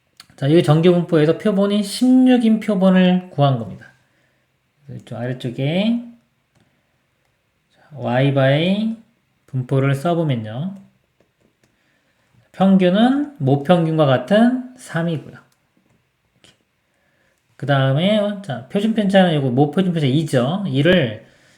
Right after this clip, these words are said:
자, 요 이를 루트 N, 즉 십육 집어넣으면은, 아, 루트 십육은 사가 되겠죠. 사분의 이, 사분의 이는 약분하면 이분의 일.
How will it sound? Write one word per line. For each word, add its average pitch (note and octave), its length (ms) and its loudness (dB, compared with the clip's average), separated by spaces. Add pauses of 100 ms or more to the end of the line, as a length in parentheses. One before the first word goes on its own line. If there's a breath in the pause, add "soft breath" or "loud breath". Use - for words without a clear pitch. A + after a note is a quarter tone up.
(140)
자, A#2+ 160 -10
요 B2 140 -6
이를 F3+ 640 2
루트 E3 240 -2
N, A#2 300 -2
즉 - 240 -18
십육 G3 400 -4
집어넣으면은, E3 920 0 (520)
아, A#2+ 140 -16
루트 C#3 240 -4
십육은 D#3 340 -4
사가 E3+ 380 -2
되겠죠. A#2+ 400 -6 (420)
사분의 C3+ 760 -6
이, C3+ 220 -2 (380 soft breath)
사분의 D3 560 -4
이는 C#3+ 200 -4
약분하면 C3+ 720 -4
이분의 C3+ 360 0
일. G#2 140 -14